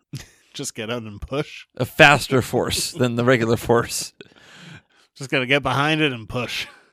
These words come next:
Speaker 2: Yeah.
Speaker 1: Call it a day. Hop right in at the end. <laughs> Like, "Woo, I won."
Speaker 2: Yeah, exactly. I'm just saying it works 'cause you get the term of the Force, then you have the Speed Force.
Speaker 1: All
Speaker 2: The,
Speaker 1: the Force.
Speaker 2: the Joss Whedon Flash was insufferable. <laughs>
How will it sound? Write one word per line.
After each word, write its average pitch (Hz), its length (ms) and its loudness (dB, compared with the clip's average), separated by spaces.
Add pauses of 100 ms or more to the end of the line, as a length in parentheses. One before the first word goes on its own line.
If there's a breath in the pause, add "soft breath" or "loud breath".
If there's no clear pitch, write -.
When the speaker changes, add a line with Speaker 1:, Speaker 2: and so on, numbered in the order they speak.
(140)
Speaker 2:
Yeah. 131 140 6
Speaker 1:
Call 143 240 2
it 127 80 -2
a 117 40 -10
day. 104 280 -10 (500 loud breath)
Hop 151 260 2
right 131 240 2
in 123 160 -4
at 110 100 -8
the 110 100 -8
end. 107 240 -8
<laughs> - 40 -12
Like, - 180 -8
"Woo, 349 220 -4
I 226 100 -4
won." 302 320 -2 (240)
Speaker 2:
Yeah, 170 180 4
exactly. 123 680 4 (260)
I'm - 120 4
just 196 180 4
saying 123 440 2 (340)
it 135 180 2
works 147 480 4 (140)
'cause 123 160 2
you 131 60 0
get 139 240 4
the 120 80 -8
term 131 220 2
of 127 60 0
the 120 80 4
Force, 143 580 4
then 123 160 2
you 123 60 2
have 110 100 0
the 120 80 -2
Speed 131 380 2
Force. 127 520 2 (260)
Speaker 1:
All 135 180 2
Speaker 2:
The, 117 120 -8
Speaker 1:
the - 20 -8
Force. 107 380 -10
Speaker 2:
the 139 80 4
Joss 139 340 6
Whedon 131 300 2
Flash 127 420 6
was 117 360 -2 (220)
insufferable. 127 920 4
<laughs> 156 40 2